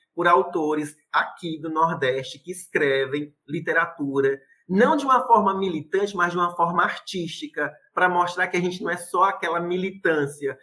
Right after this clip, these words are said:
não é só a, a ir lá nas ruas e brigar por isso e aquilo, mas que a gente também produz arte. Então, é regionalizar a nossa luta. É o que é que o Ceará tá fazendo?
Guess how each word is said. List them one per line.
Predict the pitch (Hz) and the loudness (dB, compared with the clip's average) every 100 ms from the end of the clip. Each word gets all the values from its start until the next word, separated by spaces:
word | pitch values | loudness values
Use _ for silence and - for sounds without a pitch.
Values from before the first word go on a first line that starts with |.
| _ | _
não | 151 | -2
é | 170 | -2
só | 170 190 | 0 0
a, | 175 156 151 143 | 2 2 0 0
a | 165 | 0
ir | |
lá | 180 165 165 | 2 4 4
nas | 156 147 - | 2 0 -2
ruas | 156 175 165 147 | -4 0 0 0
e | 151 | -4
brigar | 147 147 151 - | -4 -2 -2 -2
por | 151 | -6
isso | 147 | -6
e | - | -8
aquilo, | 151 143 | -8 -8
mas | 151 | -8
que | 170 | -10
a | |
gente | 165 | -10
também | 170 165 175 | -8 -10 -8
produz | 196 175 180 - | -8 -6 -6 -2
arte. | 147 - - - _ _ _ | 0 0 -6 -18 _ _ _
Então, | 156 185 180 | -4 0 0
é | |
regionalizar | 165 156 190 196 202 190 175 170 151 147 | 0 0 0 0 0 0 -2 -4 0 0
a | 147 | 0
nossa | 151 - 165 | -4 -6 -8
luta. | 160 143 131 139 127 _ _ | -4 -4 -4 -8 -8 _ _
É | 139 156 | -4 -4
o | 156 | -4
que | |
é | 170 | -8
que | 175 | -8
o | |
Ceará | - 160 143 135 131 | -10 0 2 2 0
tá | 135 | -4
fazendo? | - 135 127 131 120 | -4 -4 -4 -8 -8